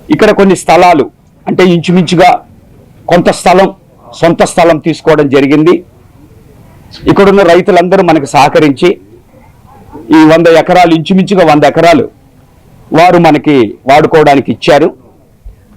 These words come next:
దీనిని బట్టి ఇక్కడ కొంచెం కొంత స్థలం తీసుకోబట్టి ఇక్కడే ఏర్పాటు చేయాలి అనే ఆలోచనతో ఇక్కడికి రావడం జరిగింది. నలభై ఎనిమిదవ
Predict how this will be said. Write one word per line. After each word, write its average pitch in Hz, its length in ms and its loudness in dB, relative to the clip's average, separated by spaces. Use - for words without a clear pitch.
దీనిని 190 340 2
బట్టి 190 460 0
ఇక్కడ 233 180 0
కొంచెం 202 240 0
కొంత 190 160 -2
స్థలం 202 240 0
తీసుకోబట్టి 202 840 -2
ఇక్కడే 208 280 0
ఏర్పాటు 170 400 -2
చేయాలి 139 400 2
అనే 185 180 2
ఆలోచనతో 180 460 0
ఇక్కడికి 135 280 0
రావడం 147 280 2
జరిగింది. 135 540 0
నలభై 208 280 2
ఎనిమిదవ 196 320 2